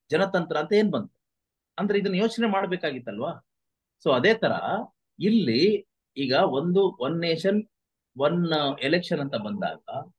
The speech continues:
ಇದು ಏನಾಗುತ್ತೆ? ಇಲ್ಲಿ ಏನ್ ಹೇಳ್ತಾ ಇದಾರೆ, ಈ, ಆ, parliament election ಜೊತೆನೆ, ಆ, ಇದು assembly elections ನಡಿಬೇಕು ಅಂತ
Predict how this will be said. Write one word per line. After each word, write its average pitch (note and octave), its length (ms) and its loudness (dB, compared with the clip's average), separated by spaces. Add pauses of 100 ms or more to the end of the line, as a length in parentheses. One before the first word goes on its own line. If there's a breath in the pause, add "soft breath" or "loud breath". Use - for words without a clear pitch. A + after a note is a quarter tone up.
(360)
ಇದು G#3 500 4
ಏನಾಗುತ್ತೆ? F3 800 2
ಇಲ್ಲಿ E3+ 160 2
ಏನ್ F3+ 100 2
ಹೇಳ್ತಾ D#3 240 -2
ಇದಾರೆ, C3+ 460 -6 (240)
ಈ, C#3+ 300 0 (160)
ಆ, A2+ 220 4
parliament E3+ 520 2
election D3 340 -4
ಜೊತೆನೆ, C3+ 520 -6 (160)
ಆ, A#2+ 60 2 (500)
ಇದು A2+ 460 -4 (260)
assembly D3+ 420 4
elections B2 380 0
ನಡಿಬೇಕು F#2 420 -6
ಅಂತ - 140 -18